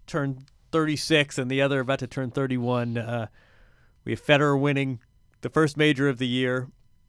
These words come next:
Nadal, per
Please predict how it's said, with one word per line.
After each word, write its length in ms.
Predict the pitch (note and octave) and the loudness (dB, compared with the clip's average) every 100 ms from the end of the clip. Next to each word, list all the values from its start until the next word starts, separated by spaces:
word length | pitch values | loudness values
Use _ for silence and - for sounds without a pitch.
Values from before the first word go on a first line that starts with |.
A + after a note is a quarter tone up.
| _ D3 | _ -10
Nadal, 600 | C3 A#2+ B2 C3+ C3 - _ _ _ _ - _ _ - _ _ _ _ - | -8 -6 -4 -2 -4 -6 _ _ _ _ -20 _ _ -20 _ _ _ _ -8
per 240 | B2+ | -4